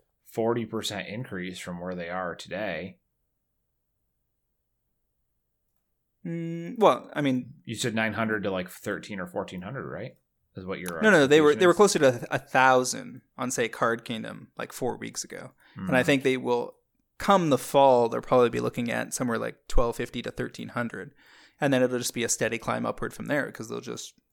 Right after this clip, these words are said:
Speaker 2: won't be that many left in the market. And weird random cards from that set are starting to take off. Uh,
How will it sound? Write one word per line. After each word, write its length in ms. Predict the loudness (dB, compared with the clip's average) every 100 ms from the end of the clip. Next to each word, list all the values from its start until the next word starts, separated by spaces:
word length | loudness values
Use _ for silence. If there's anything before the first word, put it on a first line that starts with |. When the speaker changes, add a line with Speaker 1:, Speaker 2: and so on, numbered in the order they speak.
| _ -8
Speaker 2:
won't 200 | -8 -6
be 100 | -6
that 220 | -4 -4
many 180 | -8 -6
left 260 | -8 -8
in 40 | -8
the 60 |
market. 380 | -6 -4 -4 -6 -10 -14 -2
And 220 | -2 0
weird 480 | 0 4 6 4 2
random 320 | 0 2 -4
cards 800 | 0 4 6 4 0 -2 -6 -6 _ _
from 400 | -4 -2 -2 -2
that 240 | -4 -2
set 220 | -4 -2
are 100 | -2
starting 480 | -4 -2 -2 -4 -8
to 380 | -10 -8 -8 -10
take 260 | -8 -4
off. 420 | 2 4 4 0 -16 -20 -20 -20 _ -8
Uh, 320 | -6 -6 -10